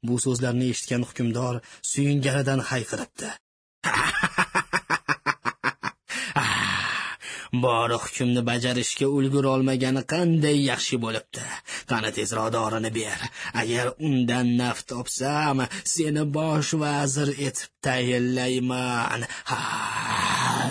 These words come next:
Tulki shunday debdi. "Mashhur hindiy tabibga duch kelgunimcha o'nlab yurtlarni kezdim. Undan mening hukmdorim, tog'lar va o'rmonlar shohi sog'lom va baxtiyor bo'lmog'i uchun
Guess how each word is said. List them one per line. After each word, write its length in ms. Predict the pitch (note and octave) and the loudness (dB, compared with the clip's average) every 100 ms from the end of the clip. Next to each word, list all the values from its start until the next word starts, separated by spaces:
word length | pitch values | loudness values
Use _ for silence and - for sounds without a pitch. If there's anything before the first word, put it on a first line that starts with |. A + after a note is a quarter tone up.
| - - - - - - - _ - - - | -2 -4 -4 0 0 -2 -8 _ -16 -14 -8
Tulki 440 | - F3 - F#3+ F#3 E3 | 0 0 0 0 0 0
shunday 420 | - G3+ C#3+ F#2+ | 0 2 2 0
debdi. 380 | - - - - - _ - - - | -8 -18 -18 -18 -18 _ -18 -16 -4
"Mashhur 480 | - D#3 - - A3+ | 0 2 2 0 0
hindiy 420 | - F3 D#3 F3 | 2 2 4 2
tabibga 420 | F3+ C#3+ B2+ - C#3+ | 2 0 0 0 -2
duch 200 | D3 - | -2 -2
kelgunimcha 720 | - A#2+ A#2+ B2 C3+ - C3+ B2+ B2 - | 0 0 0 0 -2 -2 -2 -2 -4 -2
o'nlab 580 | C#3+ D#3 C#3 B2 C3 C#3 | 2 4 4 2 -2 -4
yurtlarni 560 | D#3 D#3 F3 F3 D3 A#2+ | -4 -4 -2 -2 -2 -2
kezdim. 420 | D#3 F3 - D#3+ _ _ _ - - - | -4 -4 -2 -4 _ _ _ -16 -16 0
Undan 400 | F3+ F#3 E3+ G#3+ | 4 6 6 4
mening 340 | F#3+ E3 F#3+ | 6 6 4
hukmdorim, 840 | - - F3 D#3 D#3 C#3 D#3 D3+ B2 - - | 2 -2 0 2 2 2 2 0 -2 -6 -6
tog'lar 560 | - E3+ D3+ C#3+ E3 D3+ | 0 2 4 4 2 2
va 140 | F3+ | 2
o'rmonlar 580 | G3 G3 F3+ F3+ E3+ F#3 | 4 4 4 4 4 2
shohi 400 | - F3+ D#3+ F#3+ | 0 0 0 -2
sog'lom 520 | - F#3 F3 E3+ G3 | 0 2 2 2 2
va 140 | E3+ E3+ | 2 2
baxtiyor 600 | E3 - - E3 F#3 G3+ | 0 -2 -2 2 4 4
bo'lmog'i 540 | F#3+ G3 G3 F#3 E3 A3 | 4 4 4 2 2 0
uchun 440 | F3+ - G#3+ | 0 2 2